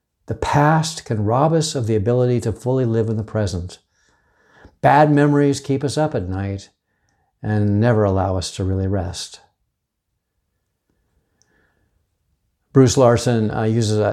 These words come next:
an historical analogy to describe the cris-, the crippling effects of painful memories.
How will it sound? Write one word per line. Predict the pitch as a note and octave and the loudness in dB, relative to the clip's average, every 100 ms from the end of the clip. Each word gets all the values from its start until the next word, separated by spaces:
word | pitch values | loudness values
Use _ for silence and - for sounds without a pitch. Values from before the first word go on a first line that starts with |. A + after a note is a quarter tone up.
| - | -2
an | G#2 | -4
historical | G#2 - C3 A#2 A2+ | -2 2 2 2 0
analogy | G#2+ B2 B2+ G#2 G#2+ | 0 2 2 2 0
to | G2+ | -2
describe | G2+ - C3 A#2+ | -4 -2 0 0
the | G#2+ | -2
cris-, | - B2 - | -2 -4 -4
the | A3 B2 | -6 -2
crippling | D3+ C#3+ A2+ | 0 0 0
effects | G#2+ - A#2+ G2+ - | 0 0 -2 -2 -6
of | G2+ | -6
painful | - A2+ G#2+ | -2 -2 -2
memories. | G2+ A#2+ A2+ G2+ F#2+ F2+ | -2 0 0 0 -4 -8